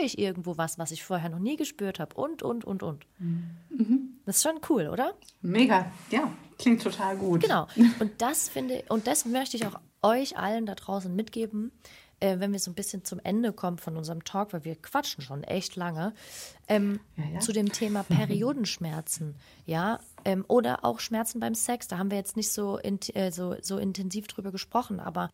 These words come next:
Speaker 1: alles, was am Ende eurem System hilft, sich grundlegend wieder zu regulieren. Und da würde ich gerne so ein bisschen drauf ge-, äh, drauf eingehen jetzt, dass wir den Mädels da draußen vielleicht wirklich so ein paar Tipps mitgeben können, weil ich glaube, dass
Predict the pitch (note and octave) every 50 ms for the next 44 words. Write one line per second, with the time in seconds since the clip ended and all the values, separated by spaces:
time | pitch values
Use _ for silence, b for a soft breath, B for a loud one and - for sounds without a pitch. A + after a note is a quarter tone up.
0 | _ _ - G#3+ G#3+ C#4 D4+ E4 D#4+ - A#3 A3+ A3 - - G3+ G3+ G3+ - F#3+
1 | G3 G#3 G#3+ G#3+ G#3+ G#3+ A3 A3 A3+ A#3 - - _ _ _ _ _ _ - E3+
2 | F3 F#3+ G#3+ G#3 A3 G#3+ G3+ - F3+ - - - G#3+ G3 F#3+ F3+ E3 F#3+ G#3 F#3+
3 | E3+ D#3+ D#3+ - - - - - _ _ _ _ _ - - F3+ E3 - - -
4 | G#3 G3+ G#3 - G3+ G#3 G#3 G3+ G3+ F#3+ F#3 F#3 F3+ F3+ - - - F#3 D#3+ -
5 | F3+ F3 D#3 E3 E3+ E3+ F3 G3+ A3+ B3+ C#4 D4+ E4 D4 G#3+ F#3 F#3 F3+ - -
6 | F3+ F3+ G#3 G#3+ G#3 - - G3 F#3 F3+ E3 E3+ E3 F#3 - - E3 - - G3+
7 | A3+ C#4 - - - B3 B3 - G#3+ G#3+ G#3 G#3 - F#3+ - - - G#3+ A#3 A#3+
8 | A#3 A3 G#3+ G#3+ - - G3 - - G3 F#3+ F#3 F#3+ G3+ G3+ A3 G#3 - - G3
9 | - - F#3+ G3 F#3+ - G3+ G3 - - - F#3+ A3 G#3 - G3 F#3 - G3+ G3+
10 | - G#3 G#3 - - G3+ F#3+ - - F#3+ F3+ F3+ F3+ - F#3+ F3+ F3 F3+ F3 -
11 | - F#3 F#3 F#3+ G3 - F3 -